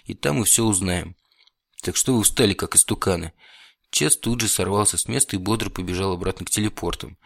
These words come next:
Пришлось последовать за ним. «Давайте на всякий случай я пойду вперед с разведкой», — предложил Чес, когда мы догнали его у телепортов. «Если все будет в порядке, то я вернусь и сообщу вам об этом».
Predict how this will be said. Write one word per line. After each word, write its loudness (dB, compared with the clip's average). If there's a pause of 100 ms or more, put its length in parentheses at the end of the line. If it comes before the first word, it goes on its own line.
(380)
Пришлось 0
последовать -2
за 0
ним. -8 (500)
«Давайте 0
на 2
всякий -2
случай -2
я 0
пойду -4
вперед -2
с 2
разведкой», — -2 (640)
предложил 0
Чес, 0
когда 0
мы -2
догнали -2
его 0
у -2
телепортов. -4 (440)
«Если 2
все 2
будет -2
в -6
порядке, -2
то 0
я 0
вернусь 2
и -2
сообщу 2
вам 0
об -6
этом». -8